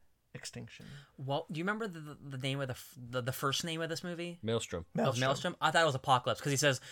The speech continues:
Speaker 2: something about apocalypse, and I'm like, "Oh, are they gonna, it wasn't an apocalypse, but it was Maelstrom."
Speaker 1: No, it was Maelstrom.
Speaker 2: Yeah, it's
Speaker 1: That
Speaker 2: lame.
Speaker 1: was, it wasn't the, uh, it was the working ti-, another working title is the, um,
Speaker 2: Co-
Speaker 1: Group Hug. Um, Group Hug Avengers was called Group Hug.
Speaker 2: Oh,
Speaker 1: It was
Speaker 2: like the,
Speaker 1: filming
Speaker 2: the code name.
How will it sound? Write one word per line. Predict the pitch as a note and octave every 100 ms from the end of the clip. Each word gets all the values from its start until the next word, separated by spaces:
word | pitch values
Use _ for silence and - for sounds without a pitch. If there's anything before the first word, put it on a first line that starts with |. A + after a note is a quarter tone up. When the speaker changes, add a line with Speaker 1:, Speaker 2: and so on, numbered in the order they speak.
| - -
Speaker 2:
something | F#3 D#3+
about | C#3+
apocalypse, | D3 - - E3 C3 - -
and | C#3+
I'm |
like, | C#3+ C#3+
"Oh, | E3
are |
they | E3 D3
gonna, | C#3+ C#3+
it |
wasn't | C#3 E3+
an | E3
apocalypse, | C#3 D3+ - -
but | F2
it |
was | -
Maelstrom." | - - A3+
Speaker 1:
No, | F#3
it | D3
was | C#3
Maelstrom. | C3 - -
Speaker 2:
Yeah, | G2+ -
it's | -
Speaker 1:
That | D#3
Speaker 2:
lame. | D#3
Speaker 1:
was, | D3 D3 -
it | F3
wasn't | G3 F3
the, | D3+ C#3
uh, | B2+ A#2+ A#2 -
it | C3
was | B2
the | C3
working | B2 A#2+ C3
ti-, | -
another | D3+ F3+ F#3
working | D3+ C3+
title | C3 C3 A#2+
is | A#2
the, | B2 A#2 - -
um, | B2 A#2 A#2 A#2 -
Speaker 2:
Co- | - G#2+ - -
Speaker 1:
Group | F3+ C#3
Hug. | C3 A#2+ B2
Um, | - C3+ B2+ B2 B2+ B2 A#2 _ - - _ - C#3+
Group | D3
Hug | D3 A#2+
Avengers | B2+ C3 B2+ B2
was | -
called | B2+ A#2+
Group | B2
Hug. | C3 B2
Speaker 2:
Oh, | E3
Speaker 1:
It | D#3
was |
Speaker 2:
like | C#3
the, | C3+
Speaker 1:
filming | B2+
Speaker 2:
the | A#2
code | - C#3 A2
name. | G2